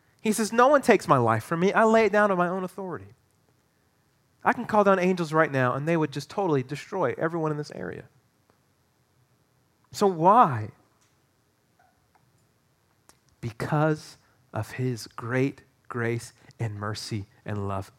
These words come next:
towards you. That's it. Given freely to you by faith alone. This is glorious. It is never because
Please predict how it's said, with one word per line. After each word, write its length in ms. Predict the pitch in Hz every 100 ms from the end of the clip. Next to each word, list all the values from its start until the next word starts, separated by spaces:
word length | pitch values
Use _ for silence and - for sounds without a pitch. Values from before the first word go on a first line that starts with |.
| -
towards 260 | 101 90 -
you. 120 | - _ _ _ _ _ _ _ _ _ _ _ _ _ _ _ _ _ _ _ _ _ _ _
That's 260 | - 143 -
it. 140 | 165 - _ _ _ _ _ _ _ _ _ _ _ _ _ _ _ _ - _ -
Given 220 | 147 160
freely 460 | 160 - 180 185 196
to 120 | 196
you 120 | 185
by 140 | 170 160
faith 280 | - 190 202
alone. 240 | 190 160
This 100 | 208
is 120 | 190
glorious. 760 | 170 170 190 170 107 110 - - _ _ _ _ _ _ _ _
It 140 | - 160
is 160 | 160
never 480 | 185 180 185 190 196
because 500 | 175 - 175 139 131